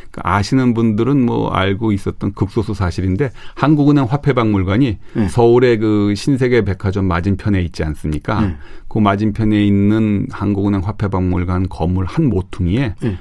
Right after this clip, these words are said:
Speaker 1: 정초라는 그
Speaker 2: 원래 그 건물 지을 때 그거
Speaker 1: 예.
Speaker 2: 돌에다가 이렇게 새기는
Speaker 1: 예,
Speaker 2: 거 아니에요?
Speaker 1: 예.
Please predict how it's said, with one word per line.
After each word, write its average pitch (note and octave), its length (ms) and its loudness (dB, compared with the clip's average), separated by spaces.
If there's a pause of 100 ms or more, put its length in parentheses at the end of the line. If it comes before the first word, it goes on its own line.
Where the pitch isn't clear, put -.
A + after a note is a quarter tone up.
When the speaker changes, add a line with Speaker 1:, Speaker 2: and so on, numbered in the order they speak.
(140)
Speaker 1:
정초라는 G#2 1160 0 (120)
그 D#2 380 -6 (180)
Speaker 2:
원래 D3 460 6
그 B2 160 -2 (260)
건물 C3+ 280 4
지을 D3 280 4
때 A#2+ 240 2
그거 G2+ 320 -2 (560)
Speaker 1:
예. F#2+ 320 4 (320)
Speaker 2:
돌에다가 B2 440 4
이렇게 F#2+ 140 -2
새기는 E3 340 0
Speaker 1:
예, B2+ 80 6
Speaker 2:
거 A2+ 80 4
아니에요? G2 140 2
Speaker 1:
예. F#2 180 -6